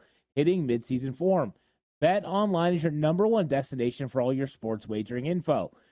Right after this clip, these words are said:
With up-to-the-minute sports wagering news, odds, trends, and predictions, BetOnline is a top spot for everything pro and amateur sports.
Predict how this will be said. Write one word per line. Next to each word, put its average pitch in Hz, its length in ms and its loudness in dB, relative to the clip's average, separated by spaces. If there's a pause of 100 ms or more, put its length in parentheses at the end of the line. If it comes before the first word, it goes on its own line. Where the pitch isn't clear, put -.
(200)
With 113 80 0
up-to-the-minute 170 640 2
sports 165 320 0
wagering 160 420 0
news, 143 420 2
odds, 147 460 -2
trends, 147 440 -2
and 156 280 -2
predictions, 113 560 -4 (500)
BetOnline 170 840 0
is 131 140 0
a 120 60 -6
top 151 320 -4
spot 127 380 -4
for 123 160 -4
everything 127 340 -2
pro 123 320 0
and 98 220 -6
amateur 101 360 -8
sports. 185 500 -2